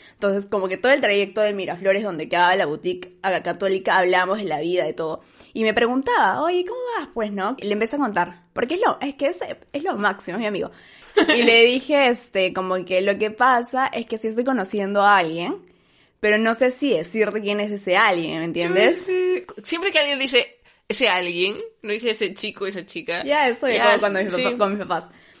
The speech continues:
Speaker 1: Ya agarré y, y me dijo, "Ay, ¿qué te pasa? Si sabes cómo soy, ya cuenta nomás, que no sé qué".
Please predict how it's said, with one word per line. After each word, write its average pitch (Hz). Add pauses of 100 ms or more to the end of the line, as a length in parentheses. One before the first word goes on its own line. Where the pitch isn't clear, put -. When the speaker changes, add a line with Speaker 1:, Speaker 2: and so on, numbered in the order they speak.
(100)
Speaker 1:
Ya 226
agarré 226
y, 233
y 220
me 214
dijo, 226
"Ay, 269
¿qué 285
te 349
pasa? 214
Si 220
sabes 240
cómo 254
soy, 220
ya 208
cuenta 226
nomás, 190
que 165
no 170
sé 196
qué". 185